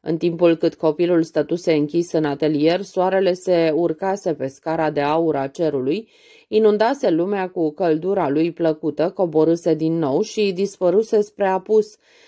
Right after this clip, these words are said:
dincolo de linia frântă a acoperișurilor.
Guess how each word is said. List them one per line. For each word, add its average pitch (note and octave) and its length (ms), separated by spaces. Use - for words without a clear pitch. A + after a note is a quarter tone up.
dincolo C4 500
de G3 120
linia F3 460
frântă E3 400
a E3+ 120
acoperișurilor. C#3+ 1080